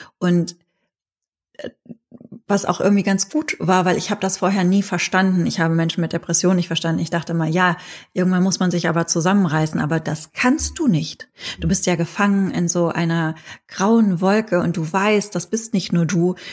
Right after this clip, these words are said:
aber du kommst einfach nicht raus und es bleibt dir einfach nichts übrig, als da drin zu sein und irgendwie die, die elementarsten Schritte einfach ta-, tagtäglich zu machen.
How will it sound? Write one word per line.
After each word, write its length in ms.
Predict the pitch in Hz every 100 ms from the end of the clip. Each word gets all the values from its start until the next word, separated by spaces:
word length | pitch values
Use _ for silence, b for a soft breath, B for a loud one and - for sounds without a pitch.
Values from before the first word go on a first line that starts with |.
| B _ -
aber 160 | 180
du 100 | 175
kommst 640 | 175 - 180 220 226 233 -
einfach 300 | 190 196 -
nicht 220 | 180 -
raus 240 | 208 190 175
und 60 |
es 80 | 170
bleibt 240 | - 185 185
dir 80 |
einfach 300 | - 190 175
nichts 360 | 190 226 - -
übrig, 440 | 226 226 208 214 175
als 140 | 175
da 60 | 170
drin 140 | 202
zu 100 | 196
sein 140 | 175
und 140 | 160 170
irgendwie 300 | 185 170 175
die, 20 | B B B _ -
die 180 | 175 175
elementarsten 720 | 190 190 175 196 190 - 175
Schritte 320 | - 226 180
einfach 320 | 165 160 170
ta-, 180 | - 156 -
tagtäglich 680 | 160 156 - 156 151 156
zu 100 | -
machen. 340 | 151 151 175